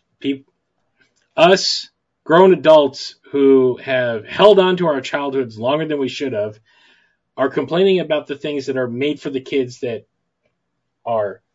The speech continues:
thirty years younger than us. I'm like, "This is for them. You can come in and enjoy it, but this is aimed at them." That said, two D animation, I'm always down for.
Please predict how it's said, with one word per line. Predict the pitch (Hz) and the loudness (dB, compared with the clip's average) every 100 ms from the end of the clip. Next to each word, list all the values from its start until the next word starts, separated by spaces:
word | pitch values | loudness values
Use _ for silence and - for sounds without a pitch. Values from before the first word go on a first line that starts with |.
| _ _ _ - | _ _ _ 0
thirty | 175 175 | 2 4
years | 165 151 127 | 2 -2 -2
younger | 127 131 113 | -2 -2 -4
than | 107 | -8
us. | 92 87 - | -12 -16 -14
I'm | 120 | -10
like, | 107 - | -10 -2
"This | 185 254 | 0 0
is | 277 233 | -2 -4
for | - 190 | 2 2
them. | 151 98 85 _ _ _ | 0 -8 -12 _ _ _
You | 139 170 | -14 -10
can | 170 139 | -10 -8
come | 165 156 | -6 -6
in | 147 | -6
and | 131 120 | -6 -8
enjoy | 98 123 120 98 | -8 -6 -6 -6
it, | 90 - _ _ _ | -8 -14 _ _ _
but | 143 117 107 - _ _ _ _ _ 156 | -4 -4 -4 -20 _ _ _ _ _ 2
this | 202 208 | 2 2
is | 196 | 0
aimed | 190 175 | 2 0
at | 147 - | -2 -6
them." | 113 - _ _ _ _ _ - - _ _ _ _ _ | -10 -12 _ _ _ _ _ -20 -20 _ _ _ _ _
That | 202 190 - | 2 2 2
said, | 190 160 - _ _ _ _ _ _ _ _ _ _ _ _ | 0 0 -2 _ _ _ _ _ _ _ _ _ _ _ _
two | - 285 | 4 6
D | 254 220 | 6 2
animation, | 196 151 143 135 - 95 _ | 2 -2 -4 -4 -8 -14 _
I'm | - 143 | -14 -8
always | 147 143 110 | -6 -4 -6
down | 123 110 | -8 -8
for. | 104 98 87 | -10 -14 -16